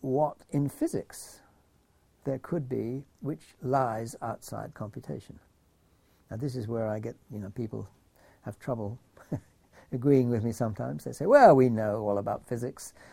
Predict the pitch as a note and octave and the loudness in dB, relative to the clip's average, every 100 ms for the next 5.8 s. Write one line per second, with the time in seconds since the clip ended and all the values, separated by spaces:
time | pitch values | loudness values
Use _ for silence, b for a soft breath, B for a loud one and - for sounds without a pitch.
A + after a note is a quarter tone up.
0 | B G#2+ A2 G2+ F#2+ F#2 - F#2 G2+ F#2+ | B -6 -6 -6 -8 -8 -8 -6 -6 -8
1 | G2+ G#2 B2 B2+ B2 A#2+ A#2 A2 A2 G#2+ | -6 2 4 4 2 0 -2 -2 -4 -4
2 | G#2+ G2+ G2 G2 - G#2 G#2+ A2+ G#2+ G#2+ | -4 -6 -6 -10 -10 -10 -10 -10 -10 -10
3 | G2+ F#2 A2+ G#2+ - G2+ G2+ G2 G#2 b | -12 -8 -6 -6 -6 -8 -8 -10 -14 b
4 | b - G2+ G2 - G#2 G#2 G2+ G2+ G2 | b -12 -12 -12 -10 -10 -10 -12 -12 -12
5 | A2 A2 G#2 G#2 G#2 G2+ G2+ G2+ | -10 -8 -8 -10 -10 -12 -12 -14